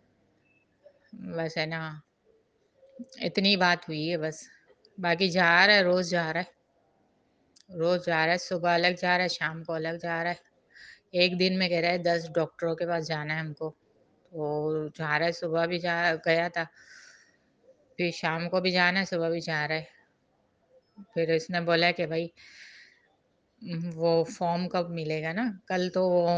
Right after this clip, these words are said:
उन्होंने उठाया नहीं था अहमद सर ने। फिर आज करा, वॉइस करा इसने ना कि,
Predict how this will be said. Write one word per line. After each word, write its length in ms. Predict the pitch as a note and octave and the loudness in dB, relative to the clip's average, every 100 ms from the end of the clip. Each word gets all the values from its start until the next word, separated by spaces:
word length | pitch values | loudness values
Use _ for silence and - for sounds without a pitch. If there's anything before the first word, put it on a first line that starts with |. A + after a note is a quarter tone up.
| F3 | 0
उन्होंने 260 | F3 F3+ F#3+ | -2 0 0
उठाया 340 | F3 F3+ F#3 | 2 4 4
नहीं 160 | G#3+ A3 | 4 2
था 160 | A3+ | 0
अहमद 340 | G#3 F#3+ F#3 F#3 | -2 -4 -6 -6
सर 240 | - F3+ | -6 -8
ने। 120 | F3+ - _ _ _ - - _ _ | -8 -12 _ _ _ -20 -20 _ _
फिर 120 | F3+ | -4
आज 300 | F3+ F3 E3+ | 0 0 0
करा, 480 | - F3 F#3 F3+ - F#3 | 4 6 6 4 -4 -14
वॉइस 480 | E3 E3+ E3+ F#3 - | -2 4 4 4 0
करा 240 | F3 F3 | 2 2
इसने 300 | F3 - D#3+ | 0 -6 -6
ना 100 | F3 | -6
कि, 520 | G3 E3 E3 E3 E3+ | -4 -4 -4 -6 -10